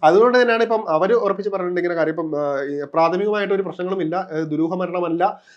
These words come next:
സ്വാഭാവിക മരണമാണെന്ന് കണ്ടെത്തിയിട്ടുണ്ടെന്ന രീതിയിലൊക്കെ കണ്ടെത്തിയിട്ടുണ്ട്. അപ്പൊ ഇനി രാസപരിശോധന, അപ്പൊ ശ്വാസകോശത്തിൽ അടക്കമുള്ള കാര്യങ്ങളൊക്കെ അറിയണം, അതിനകത്തൊക്കെ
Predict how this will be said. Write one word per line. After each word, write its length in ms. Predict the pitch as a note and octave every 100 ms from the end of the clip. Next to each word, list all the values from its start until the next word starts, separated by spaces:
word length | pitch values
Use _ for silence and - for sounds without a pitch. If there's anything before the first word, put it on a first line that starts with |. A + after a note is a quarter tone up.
| _
സ്വാഭാവിക 380 | A3 G#3+ A3+ A#3
മരണമാണെന്ന് 520 | A3 G#3 G3+ F#3+ F#3
കണ്ടെത്തിയിട്ടുണ്ടെന്ന 640 | F3 E3+ F3+ F3 F3 F3+
രീതിയിലൊക്കെ 380 | F3+ F3+ E3+ F#3
കണ്ടെത്തിയിട്ടുണ്ട്. 540 | G#3 G3 G3+ G3 D3+ F#3+
അപ്പൊ 540 | - _ _ - G#3+
ഇനി 320 | G3+ A3 E4 - F#3+
രാസപരിശോധന, 540 | G3 G3 A3+ G3+ F3+
അപ്പൊ 120 | E3+
ശ്വാസകോശത്തിൽ 720 | F#3 F3 F#3+ A#3 A3 G#3+ A3
അടക്കമുള്ള 400 | G3+ G3 G#3+ G#3
കാര്യങ്ങളൊക്കെ 440 | G3 F#3+ G3 F#3+ G3+
അറിയണം, 440 | G3 F3 E3+ F3+
അതിനകത്തൊക്കെ 560 | E3 F3+ F#3 F3+ F#3+